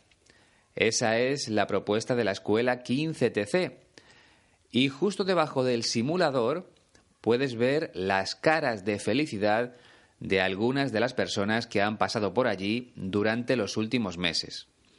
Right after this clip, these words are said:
Por supuesto, si no dispones de dos semanas, puedes estar solo una. Entonces,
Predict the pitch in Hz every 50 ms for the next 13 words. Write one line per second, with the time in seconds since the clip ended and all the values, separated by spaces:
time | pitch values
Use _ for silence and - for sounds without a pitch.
0 | _ _ _ - - _ _ - 85 90 - - 87 - 110 120 120 - - 143
1 | 165 170 170 - - - - - _ _ - - - - - 107 98 95 98 110
2 | 113 113 117 110 104 - - 139 147 151 131 101 90 87 - - 85 82 85 87
3 | 92 101 104 - 135 139 151 151 143 143 165 190 190 - - - _ _ - -
4 | 95 98 98 101 - 107 104 - - 117 110 113 139 147 - - - - - -
5 | 117 98 90 90 107 151 185 165 110 - - - _ _ _ _ - - 90 87
6 | - 185 180 117 - 131 135 165 170 - -